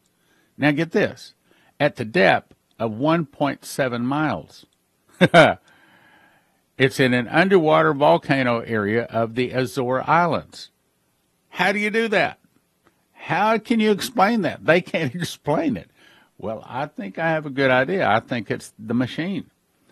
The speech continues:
that's causing holes in the ozone, stratosphere, uh, destroying our ozone, destroying the signs in the sun and moon and the stars. Here it is. Climate Depot, Depot says, "Watch U K media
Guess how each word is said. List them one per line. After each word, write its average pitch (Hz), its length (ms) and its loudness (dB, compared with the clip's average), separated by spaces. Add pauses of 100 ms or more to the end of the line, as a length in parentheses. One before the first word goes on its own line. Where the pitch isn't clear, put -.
(180)
that's 117 220 -4
causing 117 560 -4 (380)
holes 131 460 0
in 135 100 -4
the 135 140 -2
ozone, 131 580 -2 (360)
stratosphere, 127 920 -2 (840)
uh, 101 360 -2 (480)
destroying 143 520 2
our 139 120 4
ozone, 135 520 2
destroying 160 640 -4 (240)
the 151 100 -12
signs 147 400 -4
in 190 100 -4
the 185 80 -2
sun 160 260 0
and 160 80 -2
moon 147 180 0
and 170 80 -4
the 151 40 -2
stars. 214 420 0
Here 151 180 -6
it 180 60 -4
is. - 360 -4 (840)
Climate 208 520 0
Depot, 120 640 0
Depot 117 400 -2
says, 101 560 -4 (400)
"Watch 151 320 4
U 208 100 0
K 190 240 2
media 127 520 -2